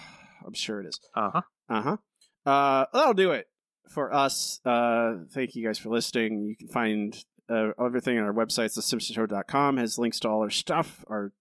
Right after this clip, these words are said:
Speaker 1: Twitter, our R S S feed, and our link to our Patreon, um, and a link to this, our best episode ever list. You can find me online on Twitter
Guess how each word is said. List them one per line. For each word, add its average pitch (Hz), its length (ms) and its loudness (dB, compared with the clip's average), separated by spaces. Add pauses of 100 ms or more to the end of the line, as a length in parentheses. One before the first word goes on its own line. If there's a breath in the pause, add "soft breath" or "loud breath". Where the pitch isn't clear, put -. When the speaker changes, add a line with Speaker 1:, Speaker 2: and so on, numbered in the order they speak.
(120)
Speaker 1:
Twitter, 123 360 2
our 107 260 0
R 113 100 2
S 110 120 -4
S 110 140 -2
feed, 110 120 -2
and 95 80 -2
our 98 80 -4
link 101 160 -6
to 101 80 -10
our 90 80 -10
Patreon, 135 720 0 (460 soft breath)
um, 104 540 0
and 104 100 -6
a 98 40 -6
link 95 160 -8
to 101 100 -8
this, 90 220 -8 (180)
our 90 100 -6
best 95 260 -6
episode 92 260 -8
ever 90 160 -10
list. 143 420 0 (160)
You - 80 -12
can 139 100 0
find 156 220 2
me 190 140 6
online 170 280 2
on 139 100 2
Twitter 143 380 2